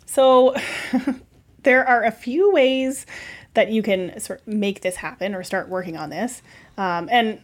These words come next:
I mean, we're talking about local media here, but we're also talking about, um, digital media. So you can have a broader, um,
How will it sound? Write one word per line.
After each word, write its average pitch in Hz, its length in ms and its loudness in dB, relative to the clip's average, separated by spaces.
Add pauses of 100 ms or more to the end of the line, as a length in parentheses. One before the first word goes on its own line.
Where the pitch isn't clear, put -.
I 226 120 0
mean, 220 180 2
we're 214 120 0
talking 226 300 -2
about 190 240 0
local 180 300 -4
media 196 320 -4
here, 190 240 -4
but 185 140 -6
we're 170 120 -8
also 170 240 -8
talking 165 360 -10
about, 151 300 -8 (180)
um, 160 500 -16 (640)
digital 185 340 -4
media. 180 460 -6
So 170 400 -14 (640)
you 214 100 -14
can 175 100 -8
have 165 200 -10
a 165 60 -10
broader, 175 600 -6 (580)
um, 170 440 -2